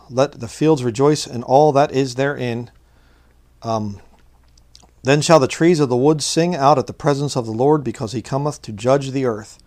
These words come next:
O give thanks unto the Lord, for he is good, for his mercy endureth forever." Um, I see a lot of emphasis on God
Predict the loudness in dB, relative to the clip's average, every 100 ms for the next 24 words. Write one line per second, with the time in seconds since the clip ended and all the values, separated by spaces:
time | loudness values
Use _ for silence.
0 | _ _ _ _ -2 -2 0 -2 -2 -2
1 | -4 -4 -2 2 2 2 -4 -6 -2 -2
2 | 0 0 0 -4 -10 -8 -4 -4 -4 -6
3 | -6 -2 -2 -4 -8 -10 -10 -14 -20 _
4 | _ _ _ _ _ -2 0 0 -2 -18
5 | _ _ _ _ _ -2 0 4 6 6
6 | 4 0 -2 -10 -6 -6 -4 2 4 4
7 | -4